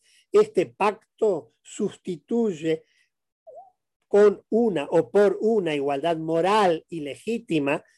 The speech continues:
lo que en la naturaleza había podido ponerse desigualdad física entre los hombres. Ahora los hombres se convierten en iguales por convención y derecho.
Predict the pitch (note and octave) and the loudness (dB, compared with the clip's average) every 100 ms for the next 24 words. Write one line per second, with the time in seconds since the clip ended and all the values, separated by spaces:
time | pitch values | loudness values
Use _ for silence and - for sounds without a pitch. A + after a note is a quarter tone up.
0 | _ - E3 G#3 G3+ F#3+ F#3+ E3+ E3+ E3 | _ 0 4 4 4 2 2 2 0 -2
1 | D#3 D#3+ D3 D3 E3+ D#3+ F3 - _ _ | -4 -4 -4 -2 -4 -2 -6 -6 _ _
2 | _ C#3+ C3+ E3 E3+ D#3+ D3+ D#3 E3+ C#3+ | _ -8 -6 0 0 0 -2 0 0 -2
3 | D3 E3 D#3+ E3 C#3+ D3+ C#3 C#3 E3 E3 | -6 -6 -2 -2 -2 -2 -4 -2 -2 -4
4 | - A3 F#3+ - D#3 D3+ C#3 C3+ B2+ A#2+ | -8 -8 -8 -10 -12 -8 -6 -6 -8 -10
5 | - A#2 A#2 - _ _ _ _ _ _ | -10 -12 -12 -18 _ _ _ _ _ _
6 | _ - D3+ G3+ G3 F#3 - _ - D#3+ | _ 0 4 6 6 4 0 _ -6 -6
7 | - F#3+ D3+ C#3+ C#3+ _ _ C#3 B2 D3 | -4 -4 -4 -4 -8 _ _ -16 -8 -4
8 | D#3 F3 D3+ D3 C#3 - C#3+ D#3 G3 G3+ | 0 0 -2 -8 -10 -10 -8 -2 0 2
9 | F#3+ F#3 _ _ _ - E3+ D3+ - A#3 | 0 -2 _ _ _ -2 -2 -2 2 2
10 | A3 F3+ E3 C#3+ F#3+ F#3 F#3+ F#3 - E3+ | 4 0 -2 -4 -2 -2 -2 -6 -12 -8
11 | F3 D3 A#2 G#2 - | -6 -4 -6 -12 -20